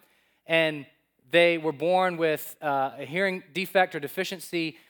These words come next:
and they received these cochlear implants that now allow them to hear for the first time. And in that moment, when they turn that on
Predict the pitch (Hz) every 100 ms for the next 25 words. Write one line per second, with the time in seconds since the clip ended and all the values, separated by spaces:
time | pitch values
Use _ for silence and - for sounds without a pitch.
0 | _ 156 165 165 156 196 196 165 170 -
1 | 185 190 170 180 - 175 170 156 143 165
2 | 160 147 156 165 160 123 - 170 - 175
3 | - 180 - 170 180 196 _ _ _ _
4 | _ _ _ - 170 160 - 214 233 175
5 | 165 208 202 151 156 - - _ _ _
6 | _ 156 175 170 160 196 214 202 185 170
7 | 175 131 131